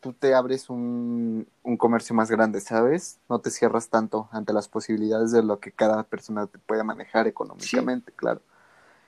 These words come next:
Speaker 1: Y fíjate, bueno, es, eso me gusta, me gusta que ya viene la,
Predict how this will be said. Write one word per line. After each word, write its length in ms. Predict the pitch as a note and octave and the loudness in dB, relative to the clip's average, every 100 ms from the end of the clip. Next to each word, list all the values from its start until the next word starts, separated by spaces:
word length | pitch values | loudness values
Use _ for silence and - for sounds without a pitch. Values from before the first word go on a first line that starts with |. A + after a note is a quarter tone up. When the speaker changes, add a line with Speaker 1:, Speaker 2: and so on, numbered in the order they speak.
| _ _ _ _ _ _ _ _ _ - | _ _ _ _ _ _ _ _ _ -4
Speaker 1:
Y 60 | A#2+ | 2
fíjate, 400 | B2+ A#2+ G#2+ F#2+ | 4 4 2 4
bueno, 220 | A#2 A#2 G2+ _ _ _ - | 4 4 2 _ _ _ -10
es, 320 | A#2+ - - - | -6 -6 -8 -6
eso 300 | B2 D#3+ D#3 | 2 4 2
me 180 | B2+ A#2 | 0 -4
gusta, 420 | A2+ C#3 - B2 | -2 -6 -2 -2
me 120 | A#2 A2 | -2 -6
gusta 400 | A2 - B2+ A#2 | -8 -2 -2 -2
que 120 | A2 | -6
ya 140 | G#2 | -6
viene 640 | G#2 A2 A2+ A2+ A2 G2+ G2 | -6 -4 -2 -2 -2 -6 -2
la, 420 | G2+ F#2+ G2 - | 0 0 -2 -16